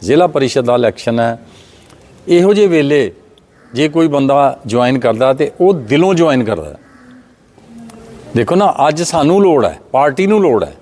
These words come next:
ਇਸ ਸਮੇਂ ਦੇ ਉੱਤੇ ਜੇ ਕੋਈ ਦੂਸਰੀ ਪਾਰਟੀ ਦਾ ਬੰਦਾ ਆਉਂਦਾ ਤੇ ਮੈਂ ਇਹੀ ਸਮਝਦਾ ਕਿ ਉਹ ਮਨ ਸਾਫ਼ ਕਰਕੇ ਤੇ ਦਿਲੋਂ ਪੂਰੀ ਤਿਆਰੀ ਕਰਕੇ ਆਇਆ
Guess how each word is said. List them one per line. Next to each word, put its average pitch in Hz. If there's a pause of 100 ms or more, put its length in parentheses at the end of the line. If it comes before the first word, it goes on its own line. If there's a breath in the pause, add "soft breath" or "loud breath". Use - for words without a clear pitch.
(400 soft breath)
ਇਸ 190
ਸਮੇਂ 185
ਦੇ 180
ਉੱਤੇ 175
ਜੇ 165
ਕੋਈ 180
ਦੂਸਰੀ 156
ਪਾਰਟੀ 139
ਦਾ 147
ਬੰਦਾ 127
ਆਉਂਦਾ 120
ਤੇ 147
ਮੈਂ 143
ਇਹੀ 127
ਸਮਝਦਾ 139
ਕਿ 139
ਉਹ 147
ਮਨ 131
ਸਾਫ਼ 135
ਕਰਕੇ 127 (440 loud breath)
ਤੇ 139
ਦਿਲੋਂ 135
ਪੂਰੀ 143
ਤਿਆਰੀ 147
ਕਰਕੇ 127
ਆਇਆ 107